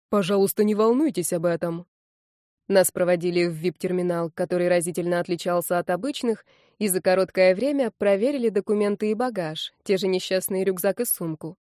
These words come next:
Кизон с невозмутимым видом достал пирожок Фроловны и жевал его, будто бы мы находились не в терминале для вип-персон, а в каком-нибудь дворе. Некоторые из этих самых вип-персон оборачивались на него, но ничего не говорили.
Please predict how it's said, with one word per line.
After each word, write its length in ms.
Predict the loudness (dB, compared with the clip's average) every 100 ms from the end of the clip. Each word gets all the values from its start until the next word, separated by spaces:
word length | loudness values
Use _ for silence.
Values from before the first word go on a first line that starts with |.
| _ _ _ _ _ _
Кизон 340 | -4 -2 0 0
с 100 | 0
невозмутимым 680 | -2 0 -2 0 0 0 0
видом 280 | 0 0
достал 380 | 2 0 -2 -2
пирожок 460 | 0 0 2 0 0
Фроловны 500 | 0 0 0 0 0
и 20 |
жевал 340 | -2 -4 -4
его, 280 | -4 -4 -4
будто 340 | -4 -8 -4 -2
бы 140 | 2
мы 100 | 2
находились 540 | 2 -2 -2 -4 -2
не 100 | -4
в 60 | -2
терминале 560 | -2 0 0 -2 -2 -4
для 240 | 0 0
вип-персон, 680 | 0 -4 -4 -2 -2 -2 -4 -6
а 80 | -4
в 60 |
каком-нибудь 580 | -4 0 2 2 -2 -4
дворе. 440 | -4 -4 -4 -6 -12 _ _ _ _ _
Некоторые 520 | 0 0 0 0 0
из 100 | 0
этих 220 | -2 -4 -4
самых 400 | -2 -2 -4 -6
вип-персон 680 | -8 -2 -2 -2 -4 -4 -4
оборачивались 760 | -4 0 0 -2 -4 -4 -4 -2
на 60 |
него, 280 | 0 0 0
но 120 | 0
ничего 340 | 0 -2 -4 -2
не 120 | -2
говорили. 560 | -2 -4 -4 -6 -10